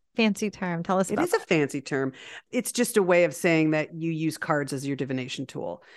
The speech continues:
Speaker 2: So people that practice cartomancy, they might not just use tarot, they might also use oracle decks, or they might use plain old playing cards, right? So, because that's what, uh, tarot originated out of playing cards. And some people still, and actually in a lot of,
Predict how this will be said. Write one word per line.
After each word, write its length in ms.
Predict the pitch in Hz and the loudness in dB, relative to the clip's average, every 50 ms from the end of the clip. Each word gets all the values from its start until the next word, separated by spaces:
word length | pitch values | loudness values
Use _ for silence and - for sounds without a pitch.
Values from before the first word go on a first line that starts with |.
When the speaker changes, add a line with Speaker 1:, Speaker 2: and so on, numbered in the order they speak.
| - - - | -20 -20 -20
Speaker 2:
So 720 | _ - - 220 190 180 175 170 165 165 165 165 160 160 127 | _ 0 2 4 6 6 6 6 6 4 4 4 2 0 -2
people 240 | - - 185 190 175 | -6 -8 -4 -4 -2
that 180 | 160 156 147 - | 0 -2 -4 -4
practice 300 | - 170 151 - - 151 | -6 -6 -6 -6 -8 -12
cartomancy, 760 | - - 185 170 165 160 156 151 147 139 - - 156 147 143 | -4 2 2 4 4 4 2 2 0 -2 -4 -4 -4 -4 -4
they 140 | 143 151 160 | -2 0 2
might 260 | 160 165 170 170 165 | 4 4 4 4 4
not 180 | 170 165 156 - | 2 0 0 0
just 200 | - 147 - - | -2 -4 -4 -4
use 160 | 151 139 - | -4 -4 -4
tarot, 420 | - - 190 190 185 175 160 156 147 | -2 0 4 6 6 6 6 4 4
they 120 | 151 147 | 2 2
might 220 | 147 147 147 143 | 2 2 2 2
also 260 | 143 143 139 - - 147 | 2 0 0 0 -2 -2
use 220 | 139 139 135 - - | -2 -2 -4 -4 0
oracle 360 | 196 196 185 175 - 170 170 | 4 4 4 4 4 0 2
decks, 400 | 143 165 156 151 - - - - _ | 2 4 2 2 0 -4 -10 -8 _
or 360 | - 254 277 277 269 240 214 | 0 4 4 4 4 4 2
they 180 | 196 180 180 180 | 2 2 2 4
might 280 | 175 165 165 165 156 - | 6 6 4 4 2 -2
use 320 | 165 170 165 160 160 151 | 0 0 2 2 2 -2
plain 380 | - _ - - 196 196 196 185 | -4 _ -6 0 2 4 4 4
old 200 | 170 156 160 156 | 4 2 0 -4
playing 340 | - - 240 262 254 202 147 | -4 -2 -2 2 2 2 2
cards, 500 | - 135 123 104 76 - - - - - _ _ _ _ _ _ _ _ _ | 0 -2 -4 -4 -6 -8 -8 -12 -12 -12 _ _ _ _ _ _ _ _ _
right? 300 | 165 165 170 185 175 - | 2 2 2 2 0 0
So, 140 | - 175 | 0 0
because 260 | 160 - - - 170 143 | 0 0 -2 -4 0 0
that's 220 | 156 147 - - | 0 -2 -2 -4
what, 320 | 151 147 156 165 156 - - | -4 0 2 2 2 0 -4
uh, 100 | 165 165 160 - - _ _ | -8 -8 -8 -8 -12 _ _
tarot 280 | - 247 262 254 202 156 | 0 2 4 4 4 4
originated 540 | 151 175 175 - 170 143 139 135 143 135 | 2 2 2 2 2 0 0 0 -2 -4
out 100 | 139 135 | -4 -6
of 100 | 143 135 - | -6 -10 -2
playing 260 | - 349 381 349 269 | 2 4 4 4 2
cards. 420 | - 156 139 135 127 143 160 - - _ - - - - - - - - _ _ _ | 0 0 -2 0 -2 -4 -6 -8 -14 _ -20 -20 -20 -20 -20 -20 -20 -20 _ _ _
And 400 | - 170 165 160 160 156 156 156 | -2 0 2 2 2 2 0 -2
some 360 | - - 247 254 311 339 330 | 2 4 4 4 6 4 2
people 720 | 330 - - 175 151 - - 135 135 180 220 269 320 320 - | 0 -2 -4 -6 -6 -4 -2 -2 0 2 2 0 0 -2 -4
still, 580 | - - - - - 202 160 135 143 170 214 214 | -8 -10 -10 -2 2 2 2 2 2 0 0 0
and 160 | - 175 170 | 2 2 4
actually 420 | 175 185 185 - - 175 160 151 | 4 4 2 0 -2 0 0 2
in 180 | 151 151 147 - - | 2 2 0 0 -4
a 80 | 151 | -6
lot 200 | 147 147 147 147 147 | -4 -2 -2 -2 -2
of, 120 | 139 139 | -4 -8